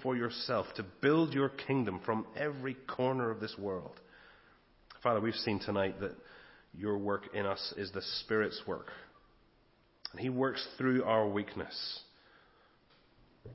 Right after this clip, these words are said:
Oftentimes, everything seems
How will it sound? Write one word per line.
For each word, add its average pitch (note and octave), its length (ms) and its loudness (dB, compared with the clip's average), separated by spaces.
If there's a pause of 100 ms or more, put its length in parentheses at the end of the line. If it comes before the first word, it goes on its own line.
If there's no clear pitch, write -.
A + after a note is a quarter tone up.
(460)
Oftentimes, A2 1000 -2
everything A#2 540 0 (600)
seems A#2 260 0